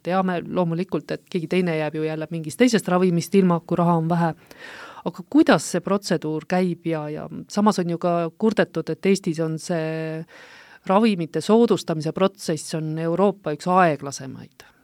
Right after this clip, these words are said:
Kuidas sealt nagu ravimitootja poole pealt siis see paistab?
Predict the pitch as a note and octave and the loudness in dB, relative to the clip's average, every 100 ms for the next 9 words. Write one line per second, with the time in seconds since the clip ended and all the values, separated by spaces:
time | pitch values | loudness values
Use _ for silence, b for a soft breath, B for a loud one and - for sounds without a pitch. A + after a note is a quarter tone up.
0 | _ _ - C#4 E4+ A#3+ G3 - G#3 G#3+ | _ _ 0 2 4 4 2 0 2 4
1 | A#3 A3+ G3 B3+ B3 D#3+ D3+ C#3+ D3 C#3 | 4 6 6 6 6 6 -2 -8 -8 -8
2 | A#2+ - C3+ - - D3+ - - | -12 -14 -12 -10 -8 -8 -8 -12